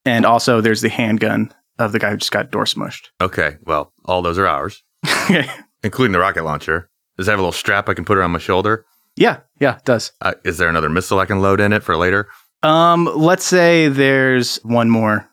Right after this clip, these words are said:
Speaker 1: rocket.
Speaker 2: Okay. I will load that bad boy up, turn the safety on,
Speaker 1: <laughs>
Speaker 2: and put it on my shoulder.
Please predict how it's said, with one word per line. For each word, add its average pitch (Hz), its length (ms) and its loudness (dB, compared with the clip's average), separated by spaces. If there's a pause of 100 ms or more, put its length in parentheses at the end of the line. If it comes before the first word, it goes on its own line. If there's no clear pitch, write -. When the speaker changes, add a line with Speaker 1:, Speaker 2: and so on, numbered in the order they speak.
Speaker 1:
rocket. - 320 -4 (220)
Speaker 2:
Okay. 117 160 0 (520)
I 92 120 0
will 80 200 -4
load 101 260 -2
that 101 180 0
bad 95 180 -2
boy 92 220 0
up, 110 260 0
turn 101 140 2
the - 80 2
safety 110 320 -2
on, 73 220 -2 (540)
Speaker 1:
<laughs> - 520 -4
Speaker 2:
and 87 440 0 (400)
put 110 140 2
it 98 80 2
on 95 220 2
my 92 80 -2
shoulder. 110 420 -4